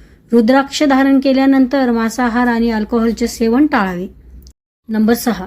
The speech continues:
स्मशानभूमी. स्मशानभूमीत रुद्राक्ष घालून जाऊ नये. नंबर सात, मासिक पाळी. स्त्रिया मासिक पाळीच्या काळात रुद्राक्ष घालू नये. नंबर आठ, नियम. रुद्राक्ष धारण करताना काही नियम पाळणे आवश्यक आहे,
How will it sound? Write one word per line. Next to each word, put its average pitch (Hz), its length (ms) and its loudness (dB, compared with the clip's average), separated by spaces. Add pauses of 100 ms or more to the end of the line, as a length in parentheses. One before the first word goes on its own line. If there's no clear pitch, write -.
स्मशानभूमी. 226 840 0 (460)
स्मशानभूमीत 285 920 4
रुद्राक्ष 247 440 -4
घालून 240 440 0
जाऊ 226 200 0
नये. 196 220 -2 (540)
नंबर 220 200 0
सात, 226 240 -4 (200)
मासिक 220 440 0
पाळी. 185 240 -6 (260)
स्त्रिया 277 320 4
मासिक 269 420 0
पाळीच्या 247 340 0
काळात 254 360 -2
रुद्राक्ष 226 440 -2
घालू 208 320 -2
नये. 190 200 -2 (400)
नंबर 214 260 4
आठ, 196 180 -2 (180)
नियम. 202 400 2 (500)
रुद्राक्ष 247 440 2
धारण 277 360 2
करताना 277 580 0
काही 233 360 -2
नियम 233 300 2
पाळणे 226 360 0
आवश्यक 247 560 -4
आहे, 208 260 -6